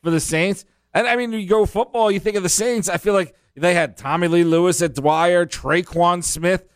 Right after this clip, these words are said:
Village Academy, and you think F A U, which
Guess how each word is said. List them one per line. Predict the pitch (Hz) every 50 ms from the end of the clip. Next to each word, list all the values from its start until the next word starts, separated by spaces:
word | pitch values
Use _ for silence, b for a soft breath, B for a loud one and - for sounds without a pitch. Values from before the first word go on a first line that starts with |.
| _ _ _ _
Village | 104 - 175 185 185 190 185 143 156
Academy, | 170 - - 156 151 151 160 175 180 180 185 185 175 139 - _ _ _ _ _
and | 139 156 165 165
you | 160 156
think | 151 127 113 - 180 175 165 -
F | - 160 180 175 - 175
A | 170 165
U, | 160 170 196 208 202 190 175 - _ _
which | 156 156 - -